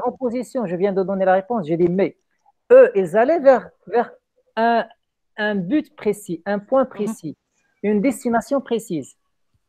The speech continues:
Speaker 1: C'est Sipango, c'est le Japon,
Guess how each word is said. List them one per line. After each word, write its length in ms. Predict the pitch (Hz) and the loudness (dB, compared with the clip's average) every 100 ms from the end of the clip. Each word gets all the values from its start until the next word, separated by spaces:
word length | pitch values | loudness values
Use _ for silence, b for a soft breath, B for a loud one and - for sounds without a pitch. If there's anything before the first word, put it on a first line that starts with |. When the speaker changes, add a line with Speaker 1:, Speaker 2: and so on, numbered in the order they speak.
| _ | _
Speaker 1:
C'est 540 | _ - 233 285 262 - | _ 4 8 10 8 0
Sipango, 880 | - - 240 - 226 190 180 143 - _ _ _ | -16 -8 -4 2 2 4 4 2 -4 _ _ _
c'est 200 | _ - | _ -2
le 80 | 202 | 0
Japon, 460 | 185 226 226 147 | 4 2 0 -10